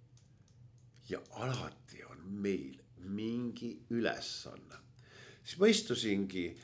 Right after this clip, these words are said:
kodus, mõtlesin, et mis vahet on funktsioonil ja mis vahet on elumõttel. Nad on küllaltki sarnased. Elumõte on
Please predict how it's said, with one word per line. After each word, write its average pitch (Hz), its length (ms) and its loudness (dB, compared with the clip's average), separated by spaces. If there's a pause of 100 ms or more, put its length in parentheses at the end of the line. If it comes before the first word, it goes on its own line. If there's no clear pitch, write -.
(260)
kodus, 185 480 8
mõtlesin, 117 560 2
et - 240 -10
mis 135 160 2
vahet 196 340 10
on 95 200 2 (100)
funktsioonil 143 800 2 (160)
ja 113 160 0
mis 123 220 2
vahet 151 500 4
on 123 160 2 (800)
elumõttel. 120 640 8 (480)
Nad 170 140 10
on 202 100 4
küllaltki 190 360 10
sarnased. - 720 4 (1040)
Elumõte 202 720 10 (1500)
on 165 320 6